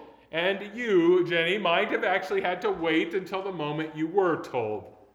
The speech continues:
But do you remember yesterday, how it was Timmy who was placed in his room because he didn't eat everything on his plate? And yet today you threw away your broccoli and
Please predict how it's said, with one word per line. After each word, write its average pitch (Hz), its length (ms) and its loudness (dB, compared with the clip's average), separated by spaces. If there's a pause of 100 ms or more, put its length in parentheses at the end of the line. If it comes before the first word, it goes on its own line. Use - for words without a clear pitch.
(720)
But - 80 -20
do 196 80 -16
you 208 60 -6
remember 247 280 -4
yesterday, 151 920 -2 (500)
how 160 120 -6
it 170 60 -10
was - 180 -10
Timmy 180 420 -4
who 190 80 -6
was 156 160 -6
placed 170 440 -2
in 185 100 -4
his 151 160 -4
room 139 320 -6
because 180 260 -8
he 156 80 -8
didn't 165 340 -8
eat 151 300 -12
everything 156 680 -6 (320)
on 131 140 -10
his 117 160 -14 (140)
plate? 120 420 -8 (840)
And 135 140 -14
yet 139 180 -4
today 147 380 0
you 147 100 -6
threw 143 320 -8
away 139 200 0
your 147 100 -2
broccoli 196 600 2
and 135 160 -6